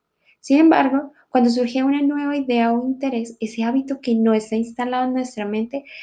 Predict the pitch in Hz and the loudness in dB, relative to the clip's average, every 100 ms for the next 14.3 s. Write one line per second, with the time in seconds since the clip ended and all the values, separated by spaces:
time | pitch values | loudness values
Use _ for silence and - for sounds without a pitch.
0 | - - - 233 233 233 247 254 240 247 | -20 -4 0 4 4 4 2 2 2 2
1 | 233 208 208 202 - - _ _ _ 226 | 0 0 -2 -8 -12 -16 _ _ _ -2
2 | 220 220 202 196 - 254 269 302 - 339 | 0 0 -2 -4 0 2 4 2 -4 -6
3 | - _ _ 240 240 254 262 254 277 277 | -8 _ _ 4 6 8 8 6 4 2
4 | 262 208 185 190 196 - - - 143 - | 0 -6 -6 -8 -12 -12 -6 -2 -2 -4
5 | _ _ _ _ _ _ _ _ _ _ | _ _ _ _ _ _ _ _ _ _
6 | - 277 285 262 254 233 226 220 240 294 | 0 2 2 -2 -4 -4 -2 -2 -2 -2
7 | 302 294 - 208 208 240 220 196 208 - | -4 -4 -2 -2 0 0 2 0 -6 -12
8 | _ _ _ _ - 214 214 208 190 202 | _ _ _ _ 0 4 4 2 -4 -8
9 | - _ - _ - 269 269 247 247 233 | -14 _ -20 _ 2 6 6 6 2 0
10 | 226 233 - _ 233 233 233 220 226 226 | -4 -4 -10 _ 0 2 4 2 -2 -6
11 | 226 226 254 254 254 - 214 226 320 330 | -6 -6 -4 -4 -6 -4 -2 0 -4 -4
12 | 226 220 226 214 196 190 208 208 196 190 | -2 -2 -2 -8 -8 -8 -8 -8 -8 -10
13 | _ _ _ 208 226 226 240 196 190 196 | _ _ _ -8 -4 0 0 0 -4 -6
14 | 190 185 | -6 -12